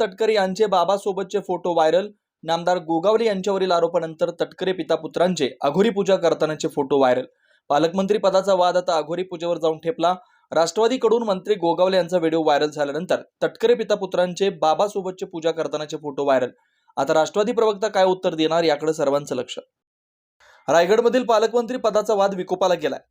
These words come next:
राष्ट्रवादी आणि शिवसेनेमध्ये पालकमंत्री पदाचा वाद आता एकमेकांच्या घरासमोर जाऊन ठेपलाय.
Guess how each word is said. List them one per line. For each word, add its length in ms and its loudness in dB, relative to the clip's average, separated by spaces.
राष्ट्रवादी 380 2
आणि 160 0
शिवसेनेमध्ये 560 -2
पालकमंत्री 560 -2
पदाचा 340 0
वाद 200 2
आता 160 2
एकमेकांच्या 500 0
घरासमोर 460 -2
जाऊन 180 0
ठेपलाय. 320 -2